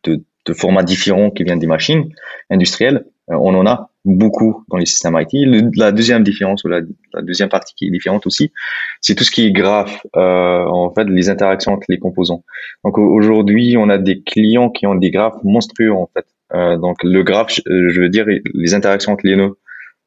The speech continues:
Donc, ce My S Q L, il est connecté directement à cette base de, de, euh, enfin, à ce Kafka. Après, derrière, il y a un, un Nginx. Il y a trois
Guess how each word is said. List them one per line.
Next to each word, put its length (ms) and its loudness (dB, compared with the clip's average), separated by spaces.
Donc, 160 -4
ce 180 0
My 260 4
S 120 -2
Q 240 -2
L, 200 4
il 240 2
est 80 0
connecté 380 -2
directement 440 0
à 60 0
cette 180 -2
base 220 0
de, 100 0
de, 140 -2
euh, 340 0
enfin, 140 -10
à 120 -4
ce 160 -2
Kafka. 680 0
Après, 180 -2
derrière, 300 2
il 60 2
y 60 2
a 160 0
un, 120 -2
un 140 -4
Nginx. 640 -2
Il 60 -2
y 40 2
a 60 0
trois 420 -2